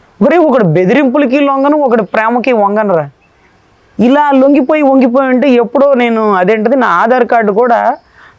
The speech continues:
తెలంగాణకి మారిపోయి ఈ పార్టీకి డూప్లెక్స్, త్రిబుల్ ఎక్స్లో ఉండి ఒక పదవిలో ఉండేదాన్ని. ఏది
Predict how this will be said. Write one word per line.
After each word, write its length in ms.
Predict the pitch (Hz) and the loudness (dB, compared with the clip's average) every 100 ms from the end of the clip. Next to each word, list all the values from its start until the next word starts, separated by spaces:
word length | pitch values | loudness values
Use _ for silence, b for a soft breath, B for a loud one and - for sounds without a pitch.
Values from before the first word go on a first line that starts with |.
| 190 | -2
తెలంగాణకి 540 | 214 277 277 262 226 | 0 0 -2 -2 0
మారిపోయి 460 | 208 220 214 277 233 | 0 0 0 0 0
ఈ 160 | 208 | 0
పార్టీకి 460 | 196 202 226 226 226 | 0 -2 -2 -2 0
డూప్లెక్స్, 520 | 175 185 240 - 247 | 0 0 -2 -2 -4
త్రిబుల్ 300 | - 214 233 | -2 0 0
ఎక్స్లో 300 | 226 233 226 | -2 -2 0
ఉండి 240 | 208 208 | 0 0
ఒక 180 | 262 233 | 0 0
పదవిలో 460 | 190 226 247 330 285 | -2 -2 0 2 0
ఉండేదాన్ని. 480 | 220 202 151 147 175 _ _ _ - 240 | 2 0 0 -4 -8 _ _ _ -4 0
ఏది 400 | 247 262 262 | 2 0 -2